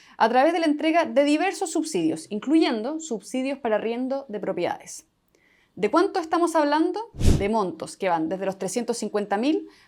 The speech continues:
a los setecientos cincuenta mil pesos por persona. Fue el propio exalcalde Alessandri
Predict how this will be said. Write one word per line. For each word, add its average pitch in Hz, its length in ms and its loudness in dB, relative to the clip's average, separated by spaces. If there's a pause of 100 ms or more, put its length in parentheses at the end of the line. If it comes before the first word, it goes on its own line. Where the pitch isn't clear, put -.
a 226 120 4
los 233 140 2
setecientos 254 460 -4
cincuenta 277 400 -2
mil 262 140 0
pesos 254 220 -4
por - 160 -4
persona. 160 500 -10 (920)
Fue - 180 0
el 226 80 0
propio 247 240 4
exalcalde 240 560 0
Alessandri 208 680 -2